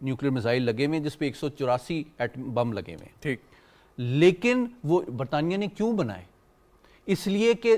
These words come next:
Speaker 1: नेशनल सिक्योरिटी के ऊपर, के मामले पे even वो भी अमेरिका पे ट्रस्ट नहीं करते।
Speaker 2: So, it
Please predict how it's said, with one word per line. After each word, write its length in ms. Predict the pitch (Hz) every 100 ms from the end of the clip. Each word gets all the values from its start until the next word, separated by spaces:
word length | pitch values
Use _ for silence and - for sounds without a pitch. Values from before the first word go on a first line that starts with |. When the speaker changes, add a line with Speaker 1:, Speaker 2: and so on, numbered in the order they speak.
| 175
Speaker 1:
नेशनल 600 | 139 139 170 - 285 311
सिक्योरिटी 500 | 262 220 233 202 233
के 100 | 208
ऊपर, 320 | 226 220 196
के 120 | 190
मामले 360 | 185 175 175 202
पे 240 | 233 208
even 120 | 202 214
वो 220 | 175 220
भी 120 | 247
अमेरिका 300 | 220 214 214
पे 120 | 190
ट्रस्ट 260 | 165 160 151
नहीं 100 | 139
करते। 340 | 120 - 92 - - -
Speaker 2:
So, 80 |
it 100 | 226